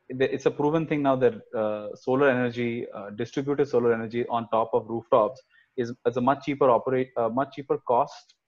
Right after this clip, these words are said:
for, uh, commercial and industrial co-, industrial, uh, companies compared to buying from the grid, right? And so I think there may be a better adoption over there that, uh, and in fact, we've seen in our energy business that we've had incoming inquiries, even from listed companies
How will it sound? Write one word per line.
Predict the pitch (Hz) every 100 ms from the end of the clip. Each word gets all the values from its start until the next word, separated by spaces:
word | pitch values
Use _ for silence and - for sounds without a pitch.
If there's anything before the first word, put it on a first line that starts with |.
| _ _
for, | 123 120 120 117 - 113
uh, | 107
commercial | 117 113 123 - 147
and | 131
industrial | 110 113 113 131
co-, | 127 - 117
industrial, | 117 113 - 131 127 127
uh, | 117 107 104 104
companies | 117 117 135 175 196 _ _ _ -
compared | 127 123 139
to | 143
buying | 131 117
from | 120 120
the | 107
grid, | 104 90 - _ _ _ _ -
right? | 107 123 - -
And | 120
so | 135
I | 127
think | 160 160
there | 135
may | 139 143
be | 151
a |
better | 127 117 120
adoption | 107 110 - 147
over | 131 110
there | 104 117 175 _ _ _ _ 117
that, | 113 113 -
uh, | 110 110 107 -
and | 120
in | 120
fact, | 135 131
we've | 127 117
seen | 139 139 131 - -
in | 127 120
our | 117 113
energy | 117 120 120
business | 123 117 123 117
that | 113 117
we've | 110
had | 120 135 135
incoming | 131 135 143 147 143 139
inquiries, | 123 120 123 117 120 120
even | 123 135
from | 143 120
listed | 120 - 156
companies | 139 107 101 98 -